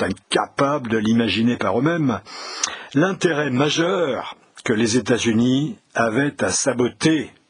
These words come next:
les gazoducs. Primo, les U S A sont des exportateurs de gaz depuis plus d'un demi-siècle.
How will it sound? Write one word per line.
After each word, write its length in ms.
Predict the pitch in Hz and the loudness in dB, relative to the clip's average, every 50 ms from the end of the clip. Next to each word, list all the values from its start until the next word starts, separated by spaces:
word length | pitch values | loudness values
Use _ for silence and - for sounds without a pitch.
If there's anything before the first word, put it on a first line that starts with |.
| _ _ _ _ _ _ _ | _ _ _ _ _ _ _
les 160 | 90 85 85 | -14 -14 -8
gazoducs. 760 | 87 92 92 95 98 95 92 90 95 92 - - - - - - _ _ _ _ _ _ _ _ - - - - - - - _ | -4 -2 -2 0 -2 -2 -2 -4 -6 -6 -8 -12 -14 -14 -14 -16 _ _ _ _ _ _ _ _ -18 -16 -14 -14 -12 -14 -4 _
Primo, 440 | - 220 254 240 202 170 143 117 90 - _ _ _ _ _ _ _ _ _ _ _ _ _ _ _ - - - - - - - | 0 2 4 4 4 4 2 0 -4 -12 _ _ _ _ _ _ _ _ _ _ _ _ _ _ _ -10 -8 -8 -8 -10 -2 0
les 240 | 131 143 139 131 139 | 0 2 2 2 2
U 100 | 147 147 | 2 2
S 180 | 139 - - | 0 0 2
A 160 | 196 196 196 185 | 2 2 2 0
sont 380 | - - - - 160 151 147 | -2 -4 -2 0 0 0 0
des 240 | 135 127 123 113 131 | 0 0 0 2 0
exportateurs 760 | 127 113 - - - 131 117 - 139 123 - - 165 147 131 | -2 -2 -6 -2 0 -2 0 2 0 -2 2 0 0 0 2
de 100 | 120 120 | 0 0
gaz 340 | 113 117 160 175 175 156 120 | 2 2 0 0 0 -2 -2
depuis 400 | 127 123 - - 151 160 151 - _ _ _ | -2 -4 -2 -2 -2 -2 -2 -6 _ _ _
plus 140 | - - 131 | -4 -2 0
d'un 180 | 113 120 113 110 | 0 0 0 0
demi-siècle. 760 | 117 123 143 165 151 - - - 180 127 - _ - 98 - | 2 2 2 2 0 0 -2 -2 -4 -4 -4 _ -10 -10 -10